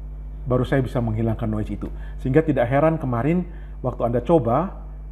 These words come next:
eh, noise-nya tidak sepenuhnya hilang. Tapi kira-kira inilah caranya. Misalnya kalau Anda mau,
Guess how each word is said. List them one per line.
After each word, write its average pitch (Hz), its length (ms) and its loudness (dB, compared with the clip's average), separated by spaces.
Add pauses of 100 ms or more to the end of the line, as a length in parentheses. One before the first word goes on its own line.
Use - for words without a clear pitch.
(160)
eh, 120 160 -2
noise-nya 127 380 0
tidak 107 180 -2
sepenuhnya 123 480 -2
hilang. 113 400 -2 (360)
Tapi 139 200 2
kira-kira 151 400 4
inilah 143 320 2
caranya. 113 360 0
Misalnya 170 320 4
kalau 143 160 4
Anda 139 240 4
mau, 135 420 2